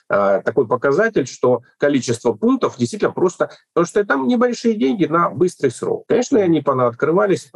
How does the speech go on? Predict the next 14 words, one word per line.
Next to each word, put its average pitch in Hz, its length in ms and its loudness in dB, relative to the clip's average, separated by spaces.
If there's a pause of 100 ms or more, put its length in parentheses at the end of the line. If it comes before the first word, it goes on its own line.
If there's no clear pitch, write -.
Длинные 160 840 2
вложения 165 720 2 (200)
сейчас, 156 600 0
ну, 170 220 0
как 131 240 -4
бы 120 120 0
не 110 260 2
очень 92 300 0
у 90 40 2
нас, - 340 -4
э, 90 60 -2
э, 87 600 0 (440)
инвестиции 113 720 0
приняты. 107 440 0